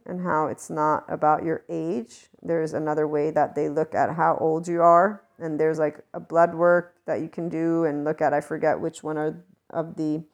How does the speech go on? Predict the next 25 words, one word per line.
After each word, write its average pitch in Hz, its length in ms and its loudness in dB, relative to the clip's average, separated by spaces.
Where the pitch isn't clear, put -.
values, 185 600 8
but - 380 -2
based 180 440 0
on 165 520 2
the 170 100 4
blood 190 340 8
work 180 480 0
and 170 320 -2
specific, 180 800 -6
um, 175 560 -2
I 180 60 -8
forget 160 380 -2
again 151 280 0
what 156 140 0
it 101 80 -4
was 147 260 0
she - 100 -14
says, 156 560 2
but 160 280 -4
you 175 140 -8
can 165 200 -6
figure 170 300 -4
out 156 160 4
your - 160 -4
age. 165 320 -2